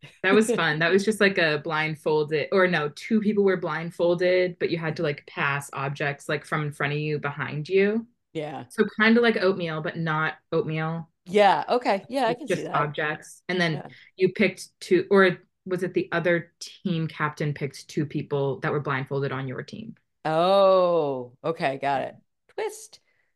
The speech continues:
Speaker 1: Um,
Speaker 2: <laughs>
Speaker 1: yeah, I, I
Speaker 2: Exactly.
Speaker 1: think, I think I said that,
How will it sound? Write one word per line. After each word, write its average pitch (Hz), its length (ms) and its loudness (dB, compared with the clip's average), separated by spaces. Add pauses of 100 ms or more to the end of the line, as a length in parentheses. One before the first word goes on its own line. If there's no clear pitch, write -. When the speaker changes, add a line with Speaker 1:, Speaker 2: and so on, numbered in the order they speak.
(140)
Speaker 1:
Um, 156 580 -2 (300)
Speaker 2:
<laughs> - 140 -20
Speaker 1:
yeah, 185 480 6
I, 214 120 2 (100)
I 220 100 4
Speaker 2:
Exactly. - 0 -
Speaker 1:
think, 220 240 2 (500)
I 220 100 2
think 311 160 0
I 381 120 2
said 262 240 2
that, 208 400 4